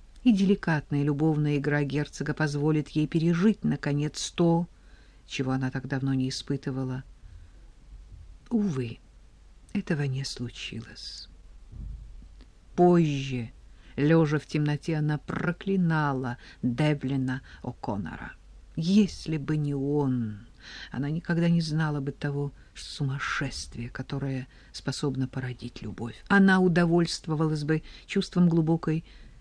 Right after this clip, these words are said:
привязанности к герцогу, не стремилась бы к тому, что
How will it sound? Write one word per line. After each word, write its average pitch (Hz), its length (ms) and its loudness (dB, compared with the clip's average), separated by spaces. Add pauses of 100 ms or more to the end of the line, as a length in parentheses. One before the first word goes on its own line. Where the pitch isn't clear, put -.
(160)
привязанности 143 960 -2
к 127 40 -6
герцогу, 123 720 -8 (300)
не 247 280 10
стремилась 220 800 6
бы 147 160 0
к - 80 -8
тому, 202 380 6
что 190 380 0